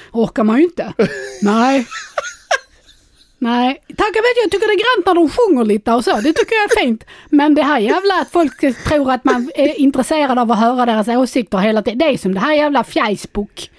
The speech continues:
Speaker 2: Vilket?
Speaker 1: <laughs> Facebook. Det är ju också ett jävla skit med det.
Speaker 2: Fjär-
Speaker 1: Åh, vad folk tycker och tänker
Speaker 2: Förlåt,
Speaker 1: hela
Speaker 2: vad fan
Speaker 1: tiden.
Speaker 2: heter det, sa du?
Speaker 1: Facebook. Ja,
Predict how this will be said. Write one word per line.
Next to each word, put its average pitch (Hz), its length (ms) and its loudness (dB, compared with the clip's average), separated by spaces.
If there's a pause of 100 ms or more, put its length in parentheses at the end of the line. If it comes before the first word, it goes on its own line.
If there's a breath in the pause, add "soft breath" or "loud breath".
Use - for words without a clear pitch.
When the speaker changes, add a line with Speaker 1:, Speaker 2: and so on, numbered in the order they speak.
(240 loud breath)
Speaker 2:
Vilket? 277 340 0
Speaker 1:
<laughs> - 100 -14
Facebook. - 640 -4 (520 loud breath)
Det 247 80 2
är 247 60 4
ju 294 120 4
också 233 160 0
ett 208 120 -4
jävla 226 380 0
skit - 300 0
med 147 140 -2
det. 101 180 -4 (520 loud breath)
Speaker 2:
Fjär- 359 220 0
Speaker 1:
Åh, 294 60 0
vad 262 160 0
folk 269 220 -2
tycker 285 300 -2
och 220 80 -4
tänker 240 260 -2
Speaker 2:
Förlåt, 214 160 2
Speaker 1:
hela 240 120 0
Speaker 2:
vad 247 100 -6
fan 262 120 2
Speaker 1:
tiden. 226 180 0
Speaker 2:
heter 247 140 -2
det, 240 80 -2
sa 156 160 0
du? 117 260 -6
Speaker 1:
Facebook. 311 840 -2 (800 loud breath)
Ja, 440 60 -2